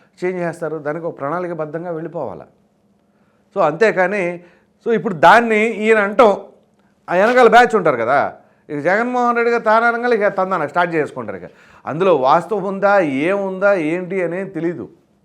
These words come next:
So, ఇక్కడ మనకి డిఎస్సీ ఆయన ఏమన్నా వేశారు జగన్మోహన్ రెడ్డి గారు? ఒక డిఎస్సీ వేయలే, టీచర్స్ని రిక్రూట్ చేయలే, అవేవి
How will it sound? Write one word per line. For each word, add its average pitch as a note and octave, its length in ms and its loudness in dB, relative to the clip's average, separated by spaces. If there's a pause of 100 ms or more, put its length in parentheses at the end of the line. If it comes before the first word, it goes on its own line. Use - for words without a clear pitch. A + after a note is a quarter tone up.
(640)
So, A3 60 4
ఇక్కడ G3+ 180 0
మనకి G3+ 280 -2
డిఎస్సీ A3 420 2
ఆయన G#3+ 180 2
ఏమన్నా G3+ 220 -2
వేశారు G#3 220 -4
జగన్మోహన్ G#3 420 -4
రెడ్డి G3+ 140 -8
గారు? A3 320 -4 (280)
ఒక D3 160 -8
డిఎస్సీ F#3 320 -4
వేయలే, A#2+ 360 -2 (440)
టీచర్స్ని F#3 360 -6
రిక్రూట్ D#3 360 -8
చేయలే, A2+ 300 -4 (920)
అవేవి G3 360 2